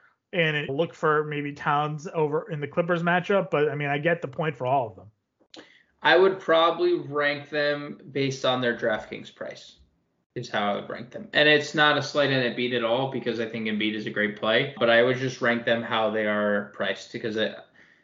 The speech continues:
Speaker 2: I know what you're saying about Jokic, but I also don't think there's, like, anyone in basketball that is currently in the groove that Jokic is in. And I, I think there's a reason why we've already seen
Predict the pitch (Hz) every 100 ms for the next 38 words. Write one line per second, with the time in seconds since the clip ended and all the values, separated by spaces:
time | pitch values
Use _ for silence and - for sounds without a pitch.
0 | _ _ 147 170 196 185 160 - 190 147
1 | 120 123 127 123 127 - - 127 123 143
2 | 147 156 147 135 135 131 123 - - 147
3 | 143 123 131 127 - 135 139 135 127 123
4 | 123 - 127 120 117 113 - - 135 123
5 | 120 120 120 104 110 117 139 160 160 -
6 | _ _ - 151 147 151 151 156 - 156
7 | 160 165 170 - 131 123 120 117 117 -
8 | - _ - 113 - 127 135 139 131 117
9 | 131 123 127 117 131 131 135 120 123 123
10 | 120 120 113 - - _ _ _ _ _
11 | _ _ _ _ 143 139 123 131 135 127
12 | 120 - 165 175 135 123